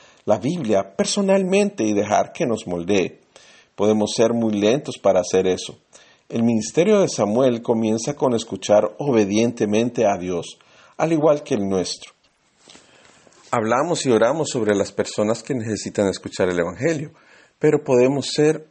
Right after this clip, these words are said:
muy lentos para hablarles el evangelio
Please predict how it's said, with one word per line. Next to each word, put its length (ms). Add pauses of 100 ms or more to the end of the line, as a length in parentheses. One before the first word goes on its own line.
muy 260
lentos 560 (280)
para 240
hablarles 540
el 120
evangelio 640